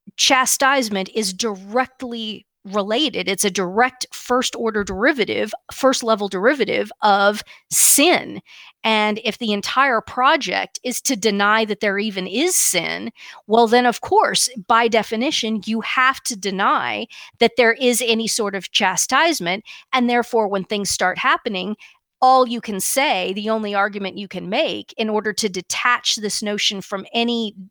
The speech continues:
discussion of sin is that it's just a completely random accident and has no meaning. That's why you see these people making that argument.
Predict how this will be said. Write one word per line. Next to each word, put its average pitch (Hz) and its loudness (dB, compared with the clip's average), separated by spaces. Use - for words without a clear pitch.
discussion 208 -2
of - -10
sin 226 0
is 226 4
that 208 4
it's 208 2
just 202 0
a 208 -4
completely 202 -6
random 196 0
accident 208 -2
and 185 -2
has 185 -2
no 180 -4
meaning. 196 -2
That's 202 0
why 262 4
you 262 0
see 254 0
these 240 -4
people 247 -2
making 226 -4
that 208 -4
argument. 208 -4